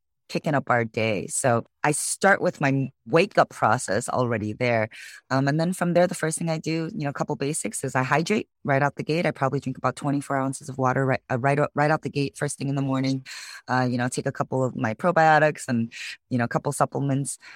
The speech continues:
to get going. And then I sit in front of a red light <laughs> and, uh, I write a page of gratitude. And then I sit in meditation for about twenty minutes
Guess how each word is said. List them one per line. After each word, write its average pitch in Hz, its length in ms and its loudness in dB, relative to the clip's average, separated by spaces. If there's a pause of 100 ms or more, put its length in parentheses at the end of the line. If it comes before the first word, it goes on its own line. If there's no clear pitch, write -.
(120)
to - 100 -10
get 135 200 -2
going. 185 400 4
And 143 180 4
then 127 300 0 (180)
I 143 120 2
sit 156 400 0
in 143 160 0
front 135 220 2
of 135 60 0
a 135 80 4
red 131 240 2
light 151 220 2 (240)
<laughs> - 240 0
and, 151 400 4
uh, 135 260 8
I 139 120 4
write 135 180 4 (120)
a 135 60 2
page 143 300 0
of 131 160 -4
gratitude. 170 480 0 (520)
And 131 180 4
then 131 240 4
I 127 140 4
sit - 260 -2
in 143 100 -2
meditation 131 640 -2
for 127 160 -4
about 127 240 -2
twenty 127 280 -2
minutes 123 460 -6